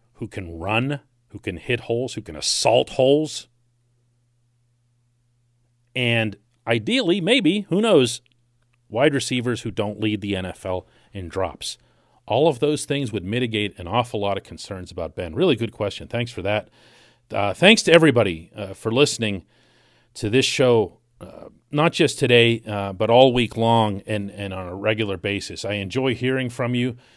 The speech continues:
whether it's the comment section on D K Pittsburgh Sports or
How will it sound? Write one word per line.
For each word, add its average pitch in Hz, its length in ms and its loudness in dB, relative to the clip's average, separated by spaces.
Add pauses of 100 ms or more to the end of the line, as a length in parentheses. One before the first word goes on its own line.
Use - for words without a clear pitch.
(140)
whether 104 300 -4
it's - 180 -8
the 98 120 -12
comment 131 440 -2
section 120 420 -2
on 98 120 -6
D 104 160 -4
K 113 160 -6
Pittsburgh 107 420 -8
Sports 113 540 -2
or 90 280 -8